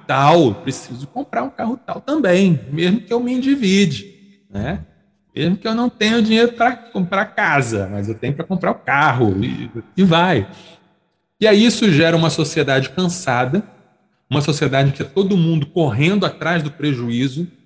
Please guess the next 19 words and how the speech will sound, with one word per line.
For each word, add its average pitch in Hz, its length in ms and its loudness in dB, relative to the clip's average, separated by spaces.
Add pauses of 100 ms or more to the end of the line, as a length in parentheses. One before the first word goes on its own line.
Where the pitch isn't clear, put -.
(120)
trabalhando 135 540 0
doze 139 500 2
ou 143 160 0
mais 127 360 -6
horas 131 280 -6
por 104 220 -10
dia, 120 320 0
fazendo 131 400 -2
um 117 40 -4
bico 120 340 -4
aqui, - 180 -8
um 110 80 -4
bico 131 240 -2
ali, 117 260 2 (320)
não 175 220 4
cons-, - 380 -4
não 196 180 4
pode 147 240 -2
parar, 175 880 -4